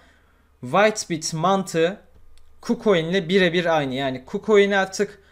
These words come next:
kullanmayı kavrayabilmiş bir insan Whitebit'te kesinlikle zorlanmadan çok rahat bir şekilde alım satım işlemini yapabilir. Şimdi, e, dolaşan arz, maksimum arz, bunlara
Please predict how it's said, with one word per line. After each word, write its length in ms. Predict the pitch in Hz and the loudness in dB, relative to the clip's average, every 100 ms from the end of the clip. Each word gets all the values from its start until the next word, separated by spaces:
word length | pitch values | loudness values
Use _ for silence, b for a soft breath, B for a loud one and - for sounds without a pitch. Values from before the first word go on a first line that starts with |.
| b b b | b b b
kullanmayı 640 | - 185 190 185 190 185 185 | -2 2 2 2 0 -4 -4
kavrayabilmiş 840 | 175 165 165 180 175 180 - - | 2 2 2 -2 -2 -4 -6 -4
bir 120 | 139 | -4
insan 520 | 175 175 160 165 180 B B | -2 -4 -2 -4 -6 B B
Whitebit'te 720 | 139 185 190 160 151 180 180 | 0 0 0 -12 -6 -6 -6
kesinlikle 600 | - 160 - 185 196 156 | -6 -6 -4 -4 -2 -4
zorlanmadan 760 | 127 151 156 175 156 131 156 180 b b b b b | -2 -2 0 0 -2 -2 -2 -6 b b b b b
çok 240 | 196 185 | -2 0
rahat 300 | 170 175 180 | 0 0 0
bir 60 | 147 | -4
şekilde 440 | 156 143 143 175 | -6 -6 -2 -2
alım 340 | 165 160 156 175 | 0 0 -2 -6
satım 360 | - 160 165 | -6 -6 -4
işlemini 480 | 143 - 123 135 156 | -6 -6 -6 -4 -2
yapabilir. 640 | 147 139 165 147 131 - - _ b b b b b b - | -4 -2 -4 -2 -2 -4 -14 _ b b b b b b -10
Şimdi, 280 | - 196 226 220 - _ _ _ _ - | -2 0 2 0 -8 _ _ _ _ -4
e, 40 | 135 143 143 143 139 | -2 0 0 -2 -2
dolaşan 460 | 160 180 202 233 208 | 2 4 2 2 2
arz, 320 | 202 202 - | 2 0 -2
maksimum 580 | 160 165 170 - 196 190 | 0 0 0 -2 -2 0
arz, 360 | 190 180 156 151 | -2 -2 -6 -4
bunlara 500 | 170 190 202 202 | -2 2 2 0